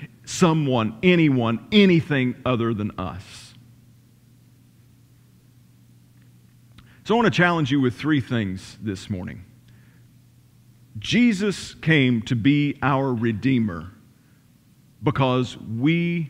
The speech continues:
have no hope of being redeemed without him.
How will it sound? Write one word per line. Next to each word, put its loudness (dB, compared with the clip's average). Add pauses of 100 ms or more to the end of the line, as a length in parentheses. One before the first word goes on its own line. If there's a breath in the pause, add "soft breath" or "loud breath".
(120)
have -2
no -2
hope -2
of -8
being 0
redeemed -4
without -8
him. -14